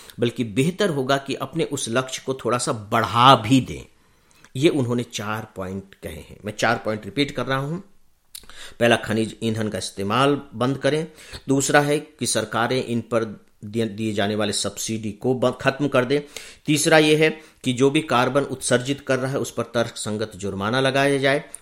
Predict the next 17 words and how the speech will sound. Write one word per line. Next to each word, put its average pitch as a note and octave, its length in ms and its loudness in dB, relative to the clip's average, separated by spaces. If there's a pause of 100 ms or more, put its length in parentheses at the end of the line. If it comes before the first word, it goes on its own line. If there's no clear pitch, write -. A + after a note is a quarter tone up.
और B2+ 100 2
चौथा D#3+ 340 -2
ये C#3 140 0
है C#3 160 -2
कि C3 320 -6
जो B2 260 -2
देश A#2 380 -2
अपने A2 380 -4
लक्ष्य G#2 300 -6
निर्धारित A2+ 440 -2
किए A#2+ 280 -2
हैं A2 80 -4
उत्सर्जन G2 500 -4
को F#2+ 140 -10
कम F#2+ 220 -6
करने F2+ 300 -8
का, A#2+ 160 -6